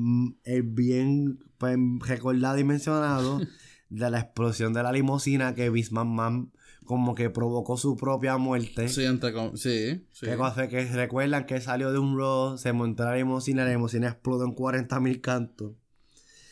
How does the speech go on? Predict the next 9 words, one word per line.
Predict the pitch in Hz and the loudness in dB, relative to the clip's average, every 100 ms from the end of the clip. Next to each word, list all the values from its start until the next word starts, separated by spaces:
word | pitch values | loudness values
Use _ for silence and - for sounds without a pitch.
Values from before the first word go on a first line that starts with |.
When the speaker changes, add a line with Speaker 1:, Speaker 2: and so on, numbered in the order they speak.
| - - - | -20 -20 -8
Speaker 1:
Que, | 110 110 | -2 0
pues, | 110 | 0
obviamente, | 110 110 117 113 | 0 0 0 0
como | 110 107 | 0 0
que, | 101 | 0
ajá, | 98 95 101 101 107 - _ _ _ | -2 -2 -2 -4 -8 -20 _ _ _
Vince, | 98 104 104 - - _ | -4 -2 -2 -6 -16 _
tú | - 104 | -8 -4
no | 110 110 | -2 -4